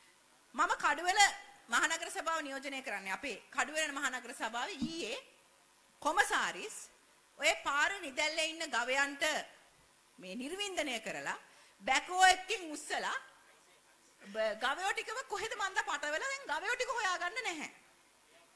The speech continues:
අපේ කොමසාරිස්. ඔන්න ත-, ඕක තමයි ප්‍රතිඵලය.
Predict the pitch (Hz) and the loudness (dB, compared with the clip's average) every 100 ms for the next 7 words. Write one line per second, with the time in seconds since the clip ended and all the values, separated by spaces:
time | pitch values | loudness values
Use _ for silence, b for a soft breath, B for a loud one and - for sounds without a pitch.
0 | - - 427 453 440 494 294 190 143 - | -10 -8 -6 -2 0 2 2 0 -4 -12
1 | - - - - - - - - - - | -18 -20 -20 -20 -20 -20 -20 -20 -20 -20
2 | - - - - - - 294 359 440 440 | -20 -20 -20 -20 -18 -2 -2 0 0 2
3 | 302 320 349 392 403 403 320 302 - 349 | 2 2 2 0 2 2 0 -4 0 2
4 | 330 | 4